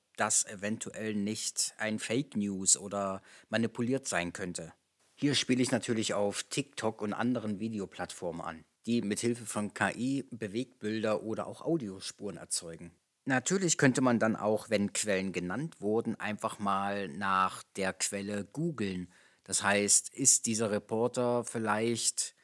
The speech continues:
bekannt? Ist der, äh, ist seine Reputation vielleicht irgendwie schon, äh, angeschlagen, weil er in,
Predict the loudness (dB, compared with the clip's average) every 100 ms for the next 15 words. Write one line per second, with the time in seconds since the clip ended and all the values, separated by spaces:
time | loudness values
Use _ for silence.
0 | _ -8 -4 2 4 4 0 -2 2 6
1 | 6 4 4 8 8 8 6 2 2 6
2 | 8 8 4 4 4 2 0 -4 -2 0
3 | 6 6 6 2 2 2 4 4 0 -4
4 | -2 -2 -4 -4 -2 0 2 2 0 0
5 | 0 2 2 2 0 -2 0 0 -2 0
6 | 0 0 0 2 2 0 0 0 -2